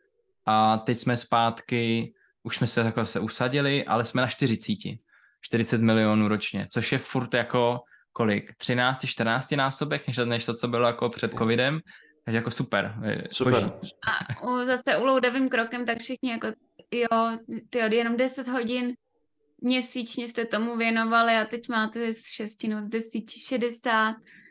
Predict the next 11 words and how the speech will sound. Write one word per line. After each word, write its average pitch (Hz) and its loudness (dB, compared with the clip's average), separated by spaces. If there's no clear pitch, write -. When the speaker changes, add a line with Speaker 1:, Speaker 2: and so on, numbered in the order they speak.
Speaker 3:
měsíčně, 226 0
jenže 240 4
v - -20
tom 233 0
jsou 240 -4
zase 233 -4
ty 247 2
ro-, 240 2
roky 240 0
těch 240 -4
zkušeností. 214 -6